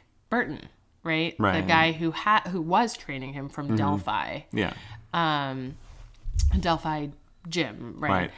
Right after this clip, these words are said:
Speaker 2: I was really glad they didn't just, like, shunter him off to the side.
Speaker 1: Right.
Speaker 2: That was going to bother me if Adonis goes to start training with, like, a predominantly all African American crew, but now, but they need the white savior to come back.
Speaker 1: Right.
Speaker 2: Right.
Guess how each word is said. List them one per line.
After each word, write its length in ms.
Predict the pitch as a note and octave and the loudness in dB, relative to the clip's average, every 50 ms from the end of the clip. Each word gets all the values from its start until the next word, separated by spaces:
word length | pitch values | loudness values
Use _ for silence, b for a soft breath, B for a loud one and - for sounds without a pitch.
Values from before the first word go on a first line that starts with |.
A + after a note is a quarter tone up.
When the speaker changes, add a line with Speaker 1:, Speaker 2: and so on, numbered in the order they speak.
| - - | 4 6
Speaker 2:
I 160 | A2+ C#3 D3 | 6 8 8
was 200 | C#3+ B2+ G2+ G2 | 8 8 6 6
really 180 | A#2+ A#2+ A2 | 4 4 4
glad 220 | - - G2 F#2 E2+ | 4 4 2 2 2
they 120 | G2 F#2 | 0 -2
didn't 220 | E2 F#2+ F#2+ D#2+ D#2+ | -2 -2 -4 -4 -4
just, 200 | - - - - | -6 -6 -4 -2
like, 220 | F#2 - - - | -4 -4 -4 -8
shunter 540 | - - - - - - A2+ G#2 - A2+ G#2 | -14 -12 -10 -4 0 0 0 2 2 0 0
him 200 | F#2+ A2+ A2 A2 | 0 0 0 2
off 200 | G#2+ G#2+ G#2+ - | 2 0 0 -2
to 60 | - | -2
the 120 | - G#2+ | -2 -2
side. 580 | - - B2 A2+ A2+ A2+ A#2 B2 C3 C#3 D3+ C#3 - - _ _ _ - | 0 2 2 4 4 4 2 0 -4 -4 -6 -10 -12 -18 _ _ _ 2
Speaker 1:
Right. 160 | G#3+ G#3+ F#3 | 4 4 4
Speaker 2:
That 160 | B2 B2 - | 4 2 4
was 160 | B2 C3 G#2+ - | 4 2 2 4
going 180 | C3+ B2 A#2+ G2+ | 2 2 2 2
to 120 | A#2 A2 | 0 0
bother 340 | G2 G#2 G2+ G2 F#2+ G2+ F#2+ | 4 6 6 6 6 2 0
me 120 | F#2+ F#2+ F#2+ | -2 -4 -6
if 220 | F2+ F2 - - - B B B B B B B B B | -6 -8 -10 -14 -18 B B B B B B B B B
Adonis 400 | A#2+ G#2+ B2+ A2+ A2+ A2 G#2 - | 2 6 6 6 6 4 0 2
goes 180 | - A2 G#2 G2 | 4 4 4 4
to 80 | - G#2 | 2 -2
start 260 | - - G#2 - - | 0 2 0 0 0
training 340 | - - A2 G#2 G2+ G2+ G2 | 0 2 6 6 6 6 6
with, 240 | F#2+ F#2+ F2+ - - | 4 2 2 0 0
like, 280 | G2 F#2 F2 G2+ - - - - | 0 0 0 -2 -6 -10 -8 -6
a 60 | - | -6
predominantly 540 | G#2 - - A2+ A2 A2 A2 G#2 G2+ G2+ F#2 | -4 0 2 2 4 4 2 2 0 -2 -2
all 240 | - G2+ G#2+ G2+ G2+ | 0 0 2 2 2
African 400 | F#2+ F#2+ - A2 - - G2 F#2+ | 2 0 -2 -6 -6 -4 -2 -2
American 480 | F#2 F#2 F#2 F#2 F#2 F#2 F#2+ - F#2 - | -2 -2 0 0 -2 -2 -2 -6 -8 -6
crew, 500 | - - G#2 G2+ F#2+ F#2 E2+ - F#2+ - b b b b b b b b b b b _ | -4 0 2 2 2 2 -2 -6 -8 -12 b b b b b b b b b b b _
but 200 | - B2+ A#2 G#2+ | 2 2 2 4
now, 280 | A2+ B2 A#2 A2 G#2 G2 | 4 6 6 6 4 4
but 140 | - A#2+ - | 0 -2 2
they 100 | - A2+ | 2 2
need 240 | A2 G#2+ G#2 G#2+ G2 | 2 2 2 0 0
the 60 | - G#2 | 2 0
white 340 | G2 G2 G2+ G2 - - - | 0 2 0 -2 -2 -4 -6
savior 340 | - - F#2+ F2+ F2+ F2+ F2+ | -4 -2 0 0 0 -2 -4
to 80 | E2+ E2+ | -6 -6
come 300 | - - - F#2+ F#2 F#2 | -8 -6 -4 -4 -4 -4
back. 400 | - - - - - - - - | -4 -4 -2 -2 -4 -6 -4 0
Speaker 1:
Right. 220 | G#3 G#3 G3 F#3 - - | 2 2 2 2 0 2
Speaker 2:
Right. 280 | - A2 G2+ F#2+ F#2 | 2 2 2 2 0